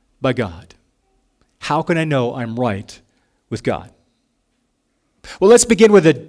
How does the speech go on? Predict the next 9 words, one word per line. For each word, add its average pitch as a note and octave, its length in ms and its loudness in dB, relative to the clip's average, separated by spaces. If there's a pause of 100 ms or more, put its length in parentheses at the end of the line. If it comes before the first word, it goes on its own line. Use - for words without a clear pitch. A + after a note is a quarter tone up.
(160)
a C#3+ 60 -2
definition. D#3+ 680 0
This E3 180 -4
is E3+ 120 -6
just E3+ 200 -4
a, A#2 240 -2
a C#3 100 -10
brief E3 360 2
definition. B2+ 680 -4